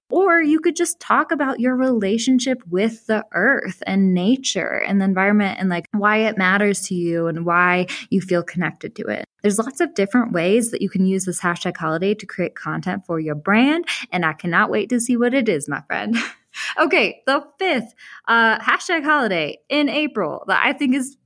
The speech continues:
pretty cool and I think you should totally monopolize on, especially if you are a parent, is April twenty-third is National Take Our Daughters and Sons to Work Day. <laughs> Okay. And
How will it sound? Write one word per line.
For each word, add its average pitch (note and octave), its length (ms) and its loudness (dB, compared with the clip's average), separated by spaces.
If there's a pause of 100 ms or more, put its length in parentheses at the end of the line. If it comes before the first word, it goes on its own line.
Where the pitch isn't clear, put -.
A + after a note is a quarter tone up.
pretty C4 280 -2
cool F#3+ 420 0
and G3 220 -2
I G#3 120 2
think A#3 220 0
you B3 100 0
should A#3+ 200 -2
totally A3+ 340 2
monopolize A3 800 2
on, F3 200 0
especially A#3+ 520 -4
if B3 100 -4
you F#3+ 140 -2
are F3 120 0
a F#3+ 60 -2
parent, A3+ 600 -2 (320)
is A3 420 2 (360)
April B3 680 2
twenty-third G#3+ 1300 0
is G#3+ 420 4
National G#3 580 0
Take G#3+ 300 -4
Our G3+ 120 0
Daughters F#3 400 -2
and F#3 200 -6
Sons E3+ 420 -6 (120)
to - 140 -10
Work E3+ 380 -8
Day. - 300 -12
<laughs> - 40 -20 (400)
Okay. A#3+ 480 0 (280)
And C#4 220 6